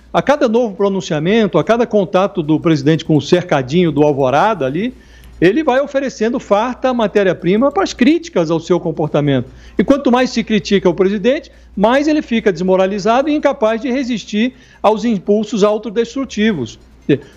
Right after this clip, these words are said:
O Bolsonaro está impondo à sua presidência riscos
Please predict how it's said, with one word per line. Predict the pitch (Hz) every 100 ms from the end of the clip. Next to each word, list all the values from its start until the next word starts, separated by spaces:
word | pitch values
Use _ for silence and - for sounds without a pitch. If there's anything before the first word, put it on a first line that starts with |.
| _
O | 330
Bolsonaro | 311 269 247 214 240
está | 233 247
impondo | 254 196 - 226 262 208 175 160
à | 170 160
sua | - - 247 277 240 165 131
presidência | 143 143 135 131 202 196 - 135 - - - -
riscos | 202 262 277 - 156 -